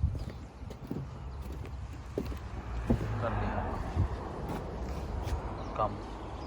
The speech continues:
ਆ ਸਾਰੀ ਅੰਦਰ ਬਾਹਰ ਇਨਸੂਲੇਸ਼ਨ, ਆ ਬਲਾਕ ਆ ਛੇ ਇੰਚੀ ਕੈਪ ਦੇ ਕੇ, ਤੇ ਬਾਹਰਲੀ ਸਾਈਡ ਇੱਟਾਂ ਲੱਗ ਜਾਂਦੀਆਂ। ਇੱਦਾਂ ਇੱਟਾਂ ਦੇ ਵਿੱਚ ਆ ਹੁੰਦੀ ਹੈ ਜੀ ਜਿਹੜੀ ਆ ਪੁਆਇੰਟਿੰਗ ਹੁੰਦੀ ਹੈ,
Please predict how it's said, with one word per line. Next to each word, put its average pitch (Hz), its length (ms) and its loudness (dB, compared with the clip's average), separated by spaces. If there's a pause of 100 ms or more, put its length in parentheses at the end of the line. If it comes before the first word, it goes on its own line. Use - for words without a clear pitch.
(500)
ਆ 117 140 2
ਸਾਰੀ 107 160 0 (600)
ਅੰਦਰ 113 200 2
ਬਾਹਰ 110 180 6
ਇਨਸੂਲੇਸ਼ਨ, 110 520 -2 (600)
ਆ 110 60 2
ਬਲਾਕ 104 420 4
ਆ 117 100 4
ਛੇ 113 260 0
ਇੰਚੀ 110 200 -2
ਕੈਪ 107 340 2
ਦੇ 113 200 2
ਕੇ, 131 80 -2 (460)
ਤੇ 101 340 0
ਬਾਹਰਲੀ 117 320 8
ਸਾਈਡ 110 360 2
ਇੱਟਾਂ 135 200 6
ਲੱਗ 127 140 6
ਜਾਂਦੀਆਂ। 113 400 0
ਇੱਦਾਂ 117 220 0 (1120)
ਇੱਟਾਂ 117 220 2
ਦੇ 120 80 4
ਵਿੱਚ 117 320 2
ਆ 117 240 8
ਹੁੰਦੀ 107 180 0
ਹੈ 104 140 -2
ਜੀ - 160 -4 (800)
ਜਿਹੜੀ 110 180 0
ਆ 107 80 2
ਪੁਆਇੰਟਿੰਗ 110 500 2
ਹੁੰਦੀ 101 180 -2
ਹੈ, 98 120 -4